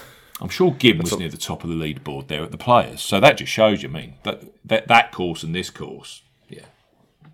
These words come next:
Speaker 1: makes perfect sense. Makes perfect sense. I can almost see Oddschecker turning a sea of blue that now you've tipped him up.
Speaker 2: <laughs>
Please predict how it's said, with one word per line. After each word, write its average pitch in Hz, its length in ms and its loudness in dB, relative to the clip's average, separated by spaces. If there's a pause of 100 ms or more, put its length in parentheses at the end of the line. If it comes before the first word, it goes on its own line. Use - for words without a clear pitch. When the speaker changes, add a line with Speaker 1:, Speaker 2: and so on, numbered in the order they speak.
(160)
Speaker 1:
makes 80 220 -8
perfect 78 380 -8
sense. 92 280 -8 (2750)
Makes 101 260 -2
perfect - 540 -6
sense. - 420 -16 (1500)
I - 80 0
can - 140 0
almost 127 300 4
see 123 80 4
Oddschecker 113 680 2
turning 104 340 0
a 90 40 -6
sea 95 260 0
of 92 120 -4
blue 104 280 2
that 87 140 -4
now 92 160 -2
you've 90 200 -4
tipped - 260 -8
him 107 100 -4
up. - 280 -6 (160)
Speaker 2:
<laughs> - 80 -16